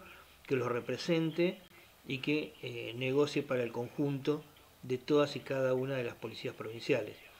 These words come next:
Esta es una situación que genera, eh, desconfianza, en muchos casos por el desconocimiento, porque,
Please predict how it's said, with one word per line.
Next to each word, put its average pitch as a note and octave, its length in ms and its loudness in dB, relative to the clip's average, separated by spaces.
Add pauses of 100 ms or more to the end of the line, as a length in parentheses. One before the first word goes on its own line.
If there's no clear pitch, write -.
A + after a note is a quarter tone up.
(400)
Esta - 160 -2
es F#3+ 40 4
una E3 80 6
situación C#3+ 400 2
que C#3 200 2
genera, C3+ 640 2 (460)
eh, A2 600 -10 (760)
desconfianza, C#3 1040 0 (440)
en C#3 160 -2
muchos D#3+ 180 0
casos D#3+ 300 2
por C#3 160 4
el B2 100 0
desconocimiento, B2+ 920 -4
porque, A2 440 -8